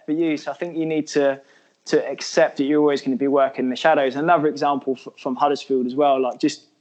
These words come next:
I guess, for the reality of it. And it's not to c-, sort of come across as a hero, but I worked for maybe twelve or fifteen years to sort of experience success. And I guess the only success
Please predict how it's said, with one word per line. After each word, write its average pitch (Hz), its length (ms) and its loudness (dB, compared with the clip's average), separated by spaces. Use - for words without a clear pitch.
I 143 100 -2
guess, 127 200 -8
for - 280 -4
the 127 100 2
reality 139 480 2
of 104 140 -6
it. 98 120 -16
And 127 80 -4
it's 120 140 -6
not 139 180 -2
to 135 100 -4
c-, - 140 -16
sort - 180 -2
of 104 60 -8
come 127 160 0
across 120 320 -6
as 110 100 -8
a 117 60 -2
hero, 135 360 4
but 117 280 2
I 156 80 6
worked 156 320 2
for 143 60 -10
maybe 135 240 -6
twelve 151 420 -2
or 143 80 -12
fifteen 143 540 -6
years 127 360 -2
to 127 200 -4
sort - 240 -6
of 131 160 -8
experience 135 760 0
success. - 640 -6
And 135 100 2
I 131 40 -2
guess 143 260 2
the 139 140 4
only 151 200 2
success - 640 -4